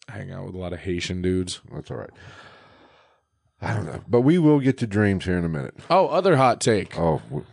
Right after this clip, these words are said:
Speaker 1: Fucking Wednesday. The Netflix show.
Speaker 2: Mm, haven't seen it.
Speaker 1: Watched the whole thing.
Speaker 2: Haven't. I don't really have a desire to watch it.
Speaker 1: Can't say that I didn't. En-, I enjoyed watching it, but it was weird.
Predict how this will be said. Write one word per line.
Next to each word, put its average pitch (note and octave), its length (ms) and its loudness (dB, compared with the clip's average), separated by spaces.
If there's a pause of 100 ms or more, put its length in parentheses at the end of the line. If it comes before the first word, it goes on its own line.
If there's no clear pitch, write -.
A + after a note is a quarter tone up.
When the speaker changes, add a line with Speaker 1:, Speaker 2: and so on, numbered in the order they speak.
Speaker 1:
Fucking D3+ 340 0
Wednesday. C#3+ 600 2 (920)
The A2 80 -4
Netflix B2 440 0
show. E2+ 380 -2 (640)
Speaker 2:
Mm, D#2 300 -6
haven't D#2 260 -2
seen D#2+ 200 -6
it. - 220 -8
Speaker 1:
Watched B2+ 340 2
the C#3 80 4
whole C#3+ 200 4
thing. C#3+ 360 -2
Speaker 2:
Haven't. E2 360 -4
I G#2 120 -4
don't A#2+ 180 0
really A#2 200 -2
have G#2+ 140 -2
a G2 40 -8
desire F2+ 440 -6
to - 100 -12
watch B1 200 -12
it. - 20 -8
Speaker 1:
Can't D3+ 240 0
say E3 200 4
that B2+ 120 4
I A2+ 100 4
didn't. B2+ 280 0
En-, A2 240 -6
I - 160 0
enjoyed E3+ 480 2
watching A#2 400 4
it, D#3 240 0 (840)
but F#3 180 4
it F#3+ 100 0
was F3+ 200 0
weird. F#2 600 -8